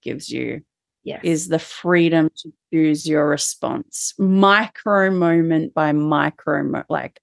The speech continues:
Speaker 1: you know, the smallest of moments.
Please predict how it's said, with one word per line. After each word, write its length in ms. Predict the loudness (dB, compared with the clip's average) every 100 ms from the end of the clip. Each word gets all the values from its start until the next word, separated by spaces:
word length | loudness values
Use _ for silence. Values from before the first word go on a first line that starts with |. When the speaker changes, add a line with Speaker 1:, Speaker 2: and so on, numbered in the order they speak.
| -4
Speaker 1:
you 140 | -2
know, 200 | -2 -4 -10 _
the 80 | -8
smallest 760 | -6 -4 0 4 4 4 0 -4
of 140 | -6
moments. 800 | -4 -4 -4 -8 -10 -10 -8 -10